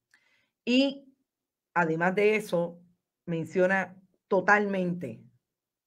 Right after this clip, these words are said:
que la utilización de la Biblia va to-, en contra,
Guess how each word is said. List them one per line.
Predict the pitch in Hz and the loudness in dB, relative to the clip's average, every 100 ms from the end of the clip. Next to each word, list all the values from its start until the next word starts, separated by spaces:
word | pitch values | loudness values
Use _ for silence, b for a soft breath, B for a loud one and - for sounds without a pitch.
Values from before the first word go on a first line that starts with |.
| _ _ _ - | _ _ _ -2
que | 180 | 2
la | 175 | 2
utilización | 170 170 160 151 - 175 | 2 -2 -4 -4 -4 -2
de | 190 | 2
la | 202 190 | 4 4
Biblia | 214 196 185 | 0 0 2
va | 180 180 | 2 0
to-, | 180 175 - - | -2 -6 -10 -8
en | 175 165 165 | -6 -4 -4
contra, | - 226 220 220 - 120 | 2 2 2 -4 -6 -8